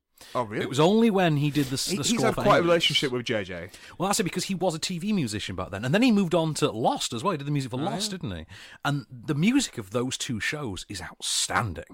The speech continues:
Speaker 1: Mm.
Speaker 2: I mean, I re-, I mean, Lost is obviously, I think, more, slightly more memorable, but Alias is cool as hell. And, uh, yeah, he's done so many great films since. Um, I really, I mean, I, I still particularly, I like his Star Trek scores. I do. I think they're great.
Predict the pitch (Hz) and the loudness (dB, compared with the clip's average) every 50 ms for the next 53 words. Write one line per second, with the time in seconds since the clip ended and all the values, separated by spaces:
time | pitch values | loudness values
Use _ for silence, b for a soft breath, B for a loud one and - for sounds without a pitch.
0 | - - 110 131 127 117 107 113 113 107 101 98 95 87 B B B B B B | -16 -12 -10 -8 -8 -6 -4 -4 -2 -2 -2 -4 -6 -8 B B B B B B
1 | _ 131 131 117 123 147 170 165 - 147 135 127 117 131 151 147 131 - - - | _ 0 0 0 4 4 4 4 4 0 0 0 -2 0 0 0 0 0 -4 -6
2 | 107 101 87 - 92 101 92 87 98 90 - - - - 95 92 92 92 101 104 | -6 -6 -6 -6 -8 -8 -8 -8 -8 -8 -8 -8 -10 -8 -8 -8 -4 -4 -4 -4
3 | 107 90 78 - 85 - _ - 95 113 127 120 107 90 - - - - - - | -4 -6 -6 -8 -12 -14 _ -8 -8 -6 -6 -6 -8 -10 -12 -14 -10 -12 -10 -8
4 | 139 156 147 139 117 92 - - - 190 226 202 117 85 78 - - B B B | -8 -6 -4 -4 -6 -6 -6 -6 -6 -2 0 0 -2 -2 -4 -12 -18 B B B
5 | B B B B B B B B B B - 131 139 139 143 151 147 147 151 139 | B B B B B B B B B B -4 -2 -2 -2 -2 -4 -4 -4 -4 -6
6 | - - - 247 262 - - 262 - - 247 247 247 233 190 220 208 202 - - | -6 -10 -14 -14 -14 -12 -10 -8 -6 -4 -2 -2 -2 0 0 -2 -2 -2 -2 -2
7 | 196 185 185 - - 220 233 175 101 - - - - - 151 160 160 156 151 139 | -2 -2 -2 -2 -4 -6 -6 -6 -6 -6 -8 -8 -4 -4 -2 -2 0 -2 -2 -2
8 | 123 110 - - _ - - 139 147 143 143 190 214 180 147 143 151 165 175 190 | -4 -4 -8 -12 _ -6 -4 -4 -2 -2 -2 -2 0 0 0 2 4 4 4 2
9 | - - - 175 202 190 - - 160 127 - - - 110 - 98 92 117 143 131 | 0 -2 -4 -4 -2 -4 -2 -2 -2 -4 -4 -6 -8 -8 -8 -6 -4 -4 -2 -2
10 | 113 107 - - - - - 95 80 - - - - - - 87 80 73 - - | -2 -4 -4 -6 -12 -10 -10 -10 -12 -12 -14 -14 -16 -16 -16 -16 -18 -16 -16 -16
11 | - - 113 104 - 101 65 65 67 - - - - 123 80 92 85 - 107 101 | -12 -12 -12 -10 -10 -12 -12 -14 -16 -14 -14 -12 -10 -10 -12 -12 -12 -10 -12 -12
12 | 82 73 - | -12 -14 -20